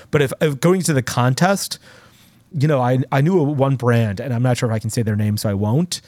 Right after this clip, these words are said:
Uh, they did, like, a buy, you, you know, win a Ford Bronco. The Ford Bronco had just come out. It was awesome. They're like, "We have the most expensive one." We tricked it out with, like, you know, we basically sent it to M T V Cribs, but for car.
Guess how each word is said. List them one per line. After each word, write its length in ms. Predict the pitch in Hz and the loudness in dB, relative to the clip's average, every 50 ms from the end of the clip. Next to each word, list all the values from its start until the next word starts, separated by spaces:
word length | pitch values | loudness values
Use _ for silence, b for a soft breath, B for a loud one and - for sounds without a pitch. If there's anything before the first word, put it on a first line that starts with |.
| B B B B B - | B B B B B -2
Uh, 280 | 147 120 120 117 120 | 0 0 2 0 0
they 240 | 117 110 104 147 165 | -2 -2 0 0 0
did, 180 | 151 165 185 160 | 2 2 2 2
like, 220 | 147 143 131 - - | 2 0 0 0 -2
a 60 | - | -4
buy, 320 | 113 - 123 131 139 147 - | -2 -2 0 0 0 0 -2
you, 240 | 160 123 139 156 - | -2 0 0 0 2
you 100 | 196 135 143 | 2 2 0
know, 60 | 135 | 2
win 180 | 120 131 180 | 2 0 0
a 60 | 190 - | 0 0
Ford 340 | - - 165 160 147 110 | 0 0 0 2 2 0
Bronco. 420 | - 131 127 117 117 117 - 101 80 | 0 2 2 2 2 2 0 -4 -6
The 100 | 78 - | -8 -8
Ford 240 | - - 156 139 117 | -4 -2 -2 0 0
Bronco 280 | 139 135 131 120 143 | 0 0 0 0 0
had 80 | 127 110 | -2 0
just 140 | - 113 - | -2 -4 -4
come 180 | - 127 117 | -2 -2 0
out. 240 | 117 117 113 117 - | 0 0 -2 -4 -4
It 60 | - 135 | -6 -10
was 120 | 117 101 - | -10 -10 -10
awesome. 460 | - 117 120 123 110 - - 127 117 | -10 -8 -8 -6 -4 -2 -2 -2 -2
They're 120 | 107 117 113 | -2 -2 -4
like, 160 | 107 104 - | -4 -4 -2
"We 120 | 120 120 | 0 0
have 240 | 113 123 131 127 120 | 2 2 2 2 0
the 80 | 123 123 | 0 2
most 240 | 123 135 151 - - | 2 2 0 0 -4
expensive 480 | - - - - 175 147 - 170 139 | -8 -6 -2 -2 -2 0 0 0 0
one." 320 | 139 127 127 127 123 123 B B B B B B | 2 2 2 2 2 0 B B B B B B
We 120 | 139 139 127 | 0 0 0
tricked 320 | - - 160 151 - - | 0 -2 -2 -2 0 0
it 60 | 160 | 0
out 140 | 151 139 135 | 0 2 0
with, 180 | 127 123 - - | -2 -2 -4 -2
like, 200 | 147 131 117 - | -2 -2 0 0
you 80 | 131 | 0
know, 60 | 117 | 0
we 120 | 117 123 123 | 2 2 0
basically 380 | 110 156 156 - 165 139 147 | 0 0 -2 -2 -2 -2 -2
sent 200 | 139 - 147 127 | 0 0 0 -2
it 80 | 139 123 | -2 -2
to 180 | - - - 147 | -2 -2 -2 -2
M 120 | 131 131 | -2 -2
T 140 | - 156 143 | 0 0 0
V 140 | 123 131 120 | 2 0 0
Cribs, 420 | - - - - 123 117 104 101 | -2 -4 -2 0 0 0 -2 -4
but 160 | - 113 104 | -6 -6 -8
for 100 | - 113 | -8 -10
car. 260 | - - 127 117 117 | -8 -4 -4 -4 -4